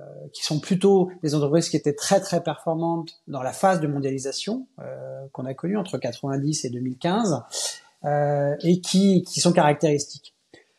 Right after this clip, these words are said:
Truffaut, c'est une entreprise familiale où, euh, on fait vraiment attention aux gens. Euh, le côté humain est, est très important,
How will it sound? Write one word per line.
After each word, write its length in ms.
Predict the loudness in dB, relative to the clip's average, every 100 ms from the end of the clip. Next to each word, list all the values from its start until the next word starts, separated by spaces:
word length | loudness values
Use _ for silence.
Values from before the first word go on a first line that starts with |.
| _
Truffaut, 300 | 0 2 4
c'est 100 | 4
une 60 | 4
entreprise 460 | 2 0 0 -2 0
familiale 720 | 2 4 4 2 2 -2 -6 _ _ _
où, 400 | -6 -4 -4 -4 -10 -12
euh, 400 | -6 -4 -4 -6 -10 _
on 60 | -8
fait 200 | 0 2
vraiment 600 | 2 2 4 4 2 0
attention 560 | -6 -8 -10 -8 -10 -10 -10
aux 80 |
gens. 240 | -6 -6 -8 _ _ _ _ -16 -16 -20 _ _ -10
Euh, 520 | -6 -4 -6 -6 -6
le 200 | -6 -6
côté 920 | -4 -2 2 2 4 2 2 0 -4 _
humain 520 | 2 4 4 2 -2 -4
est, 280 | -4 -4 -6
est 80 | -8
très 300 | 2 4 4
important, 580 | 2 0 -2 0 0